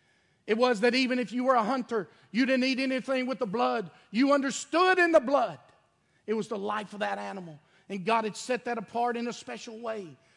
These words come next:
so that you could be reminded continually that something had to die for you to go free. God made the promise there would come one born of a woman,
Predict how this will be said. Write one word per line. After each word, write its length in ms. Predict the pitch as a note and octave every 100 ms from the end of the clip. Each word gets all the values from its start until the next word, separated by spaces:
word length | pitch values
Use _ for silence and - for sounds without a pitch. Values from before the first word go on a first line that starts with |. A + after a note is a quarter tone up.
| _
so 120 | - A#3
that 200 | B3 -
you 140 | B3
could 160 | - A3+
be 140 | B3+
reminded 520 | B3 B3 B3+ B3+ A#3+
continually 680 | - B3 - B3+ A#3+ G3+ F3 _ _ _ _ _ _ _ _ _ -
that 140 | G3
something 540 | - - A3+ - G#3 F3
had 340 | C3 G3+ E3+
to 80 | D#3+
die 200 | B2+ - - - - _ _ _ _ _ _ _ _ _ _ _ _ _ _ _ _ _ _ _
for 100 | D3
you 220 | D#3+ E3
to 60 |
go 160 | D3+ A#3+ -
free. 140 | C#3 _ _ _ _ _ _ _ _ _ _ _ _ _ _ _ _ _ _ _ _ _ _ _ _ _ _ _ _ _ _ _ _ _ _ -
God 160 | F3 F3
made 180 | F#3 E3+
the 80 |
promise 420 | D#3+ G3+ G3 F3+ -
there 120 | F3
would 180 | E3+ -
come 160 | F#3
one 280 | F3+ F#3+ F#3
born 220 | E3 G3
of 100 | F#3+
a 40 | F3+
woman, 340 | F3 G3+ F#3+